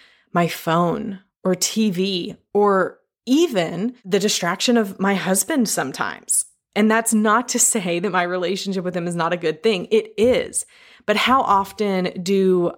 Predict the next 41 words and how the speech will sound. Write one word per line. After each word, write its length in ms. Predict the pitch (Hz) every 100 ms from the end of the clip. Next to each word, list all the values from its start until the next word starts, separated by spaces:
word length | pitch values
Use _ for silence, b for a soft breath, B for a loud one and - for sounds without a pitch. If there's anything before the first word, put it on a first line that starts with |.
| _
I 120 | 196
try 240 | 196 - 202
and 160 | 190
cover 320 | - 220 214 190
up 120 | 175
things 320 | - 185 170
that 180 | 175 -
I 200 | 180 208
actually 420 | 196 175 - 180
need 240 | 170 160 147
to 80 | -
deal 320 | 170 123 127
with 320 | 113 107 - B B B _
by 600 | 185 175 165 165 165 - _ _ -
saying, 320 | 180 208 175 170
"Hey, 180 | 202
babe, 260 | 214 180 170
like, 160 | 160 175
let's 280 | 185 202
just 220 | - 233 196
watch 380 | 170 165 -
Parks 340 | - 151 - -
and 120 | 156
Rec," 360 | 113 - - -
or 420 | 190 175 170 160 -
whatever 380 | 190 180 170 160
it 120 | -
might 260 | 156 -
be? 280 | 170 - 185 - _ _ _ B B B -
Now, 400 | 190 170 170 - _
the 100 | 185
thing 260 | 190 226 202
is, 540 | 156 160 87 180 - - b b b _ -
I 100 | 208
wanted 600 | 190 208 226 240 214 -
to 120 | 220
be 140 | 196 196
mindful 920 | 180 160 160 160 151 - 117 - 185 _ _ -
when 180 | 202
I 340 | 180 170 170 170
was 440 | 165 165 160 156